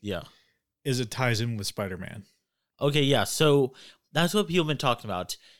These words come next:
Speaker 1: They've been doing, like, "If you're gonna see Venom, please do not spoil it." And I'm like, "Ooh, what's gonna happen?" People were saying it has to do with the after credit scene. The after credit scene is, do you wanna go into it or should I sum it up?
Speaker 2: Uh, yeah, so we're going heavy into spoilers here.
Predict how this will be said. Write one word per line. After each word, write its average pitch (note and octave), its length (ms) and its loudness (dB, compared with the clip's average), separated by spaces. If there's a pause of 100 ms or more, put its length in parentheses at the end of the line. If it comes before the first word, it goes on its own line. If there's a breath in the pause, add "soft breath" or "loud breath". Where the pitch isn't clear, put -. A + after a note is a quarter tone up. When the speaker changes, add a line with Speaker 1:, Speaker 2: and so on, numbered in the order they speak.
Speaker 1:
They've C#3+ 140 -2
been D3 100 0
doing, D3 200 -2
like, B2 280 -2 (220)
"If G2+ 140 -10
you're D#3 100 4
gonna C3+ 160 2
see B2+ 220 -4
Venom, G2 400 -4
please D3 420 -2
do B2 80 -6
not A2 220 -4
spoil G#2+ 500 -4
it." - 240 -14
And G#2+ 80 -16
I'm G#2+ 80 -10
like, - 180 -18
"Ooh, C3+ 220 2
what's G#2 260 -4
gonna C#3+ 140 -2
happen?" A#2 580 -6 (300 loud breath)
People B2+ 160 -2
were A#2+ 80 -2
saying A#2 260 -2
it F2+ 60 -4
has A#2 200 -2
to - 40 -10
do A#2 80 -2
with G#2+ 60 -2
the A#2 60 -2
after A#2 180 -10
credit D3+ 240 -2
scene. D2+ 340 -10 (340 loud breath)
The D3 80 2
after D3+ 120 2
credit E3 220 2
scene D3 440 -2
is, C3+ 920 0
do C3+ 260 -10
you C#3 40 0
wanna D3+ 140 0
go E3+ 80 0
into F3 200 -2
it - 20 4
or C#3+ 80 2
should B2 140 0
I A2+ 140 -2
sum G2+ 280 -8
it E2 60 -10
up? B1 120 -16 (520)
Speaker 2:
Uh, D3 480 4 (180)
yeah, G#2 180 -2
so D3 140 -2
we're F3+ 120 2
going D#3 160 6
heavy G#3+ 260 4
into D#3 160 6
spoilers C3+ 380 0
here. A#2 260 -2